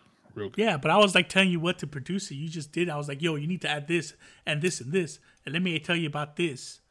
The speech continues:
Speaker 2: And you're like, "That's right, that's right, that's right." Come on, when have I ever failed in a promo, Brian? You know what? You know what they're gonna call me? They call me by the end, by the time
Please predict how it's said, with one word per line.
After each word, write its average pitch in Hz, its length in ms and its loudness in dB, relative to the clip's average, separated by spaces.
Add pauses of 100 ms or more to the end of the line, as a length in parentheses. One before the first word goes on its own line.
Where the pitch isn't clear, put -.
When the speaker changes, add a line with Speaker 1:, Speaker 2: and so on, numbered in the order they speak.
(320)
Speaker 2:
And 151 160 -2
you're 156 100 -2
like, 123 260 -8
"That's 135 320 -10
right, 147 320 -6
that's 139 320 -4
right, 147 280 2
that's 143 340 -4
right." 170 360 -2 (760)
Come - 160 -4
on, 143 120 2
when 180 140 2
have 214 100 6
I 190 100 4
ever 175 160 0
failed 151 280 -2
in 143 80 -4
a 131 60 -8
promo, 139 340 -4
Brian? 127 320 -10 (880)
You 185 140 6
know 233 180 8
what? 220 320 2
You 196 80 4
know 240 80 6
what 226 140 6
they're 208 80 2
gonna 202 160 4
call 170 200 4
me? 202 280 2
They 185 120 -2
call 208 200 0
me 202 180 0
by 170 160 0
the 160 160 0
end, 180 140 -4
by 160 100 -2
the 156 100 -6
time 202 320 2